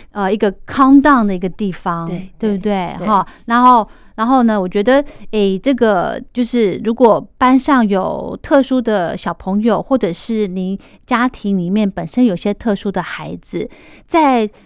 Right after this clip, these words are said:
Speaker 1: 学校的这种，呃，学习的过程，还有跟同侪相处的过程，这些都是非常需要去，去注意、去关注的。
Speaker 2: 嗯。
Speaker 1: 齁，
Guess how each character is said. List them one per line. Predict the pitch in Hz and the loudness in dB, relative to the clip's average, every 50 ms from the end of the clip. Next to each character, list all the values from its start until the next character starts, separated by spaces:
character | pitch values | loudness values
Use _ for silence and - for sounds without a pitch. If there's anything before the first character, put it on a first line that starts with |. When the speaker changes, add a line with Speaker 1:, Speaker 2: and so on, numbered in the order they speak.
| _ | _
Speaker 1:
学 | _ - - 247 247 | _ -2 2 2 2
校 | - 311 294 262 | 4 2 0 2
的 | - 220 202 | 0 -2 -4
这 | 196 226 208 | -4 -6 -6
种， | 208 190 180 - - - - - - | -6 -6 -6 -6 -10 -12 -14 -12 -8
呃， | 202 196 185 180 - - - - | -6 -4 -4 -4 -6 -10 -14 -16
学 | 190 - - - 240 | -12 -4 -2 -2 0
习 | - 247 | 2 2
的 | 233 233 | 0 0
过 | 226 - 320 294 247 | 2 2 4 4 2
程， | - - - 208 190 180 180 180 180 175 - | 2 0 -4 -4 -2 -2 -2 -2 -4 -6 -10
还 | - - - 214 | -12 -8 -4 -2
有 | 196 - | -2 -2
跟 | - - 214 220 220 | -4 -4 -2 -2 -2
同 | - 208 190 208 | 0 -2 -2 -2
侪 | - 202 185 180 | -2 -2 -4 -4
相 | 180 - 240 226 240 | -2 0 0 0 0
处 | - 214 | 0 -2
的 | 180 180 185 | -2 -4 -4
过 | - 233 220 196 | -2 -2 -2 -2
程， | 185 - - 175 170 170 175 - - - _ - | -4 -6 -6 -6 -6 -6 -8 -10 -16 -20 _ -2
这 | - 247 | -2 -2
些 | 220 - 233 226 220 214 | 0 0 0 0 0 0
都 | 220 226 226 | 0 -2 -2
是 | - - - 226 202 180 - - - | -2 -4 -4 -2 -2 -2 -4 -6 -10
非 | - - 220 214 | -8 -6 -4 -4
常 | 214 - - 170 165 170 190 196 - - - - | -4 -6 -8 -10 -10 -10 -10 -12 -14 -18 -20 -14
需 | - - 226 | -6 -2 0
要 | 220 202 196 | 0 0 0
去， | 190 - - - 226 202 170 143 - - - - - _ _ _ | -4 -8 -8 -6 -4 -4 -4 -4 -6 -10 -14 -18 -20 _ _ _
去 | _ - - 240 202 | _ -8 -6 -6 -6
注 | - - - 262 226 202 | -6 -2 0 0 0 0
意、 | 202 208 180 | 0 -4 -6
去 | - - - 220 | -6 -6 -6 -6
关 | 190 - - 196 185 185 190 | -6 -2 -2 -2 -2 -2 -6
注 | - - 202 147 - | -8 -8 -8 -8 -8
的。 | - - - - - | -10 -14 -14 -12 -8
Speaker 2:
嗯。 | 214 196 190 180 170 156 | -8 -8 -8 -8 -12 -8
Speaker 1:
齁， | - - 233 196 170 | -2 0 2 2 0